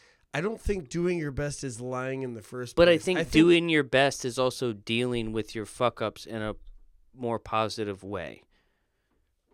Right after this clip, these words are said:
Speaker 2: Just fucking shit's gonna happen.
Speaker 1: I
Speaker 2: Don't
Speaker 1: can't
Speaker 2: look for it. Th-,
Speaker 1: I
Speaker 2: put
Speaker 1: can't
Speaker 2: your best foot forward, hopefully.
Speaker 1: I can't tell you how great I felt for telling the truth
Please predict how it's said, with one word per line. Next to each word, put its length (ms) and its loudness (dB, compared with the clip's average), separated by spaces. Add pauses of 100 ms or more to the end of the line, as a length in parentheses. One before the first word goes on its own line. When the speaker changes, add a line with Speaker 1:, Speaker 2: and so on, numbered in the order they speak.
(160)
Speaker 2:
Just 320 -2 (400)
fucking 640 -4
shit's 300 -4
gonna 180 2
happen. 460 -4 (1000)
Speaker 1:
I 100 0
Speaker 2:
Don't 180 8
Speaker 1:
can't 120 -4
Speaker 2:
look 240 8
for 300 0
it. 160 -4 (1120)
Th-, 160 -6
Speaker 1:
I 120 0
Speaker 2:
put 140 6
Speaker 1:
can't 100 6
Speaker 2:
your 100 4
best 240 4
foot 240 -6
forward, 460 0
hopefully. 160 0
Speaker 1:
I 40 0
can't 320 -2
tell 160 0
you 160 -2
how 280 -2 (100)
great 400 -4
I 100 -4
felt 420 -8
for 160 -8
telling 600 -4
the 80 -6
truth 540 -8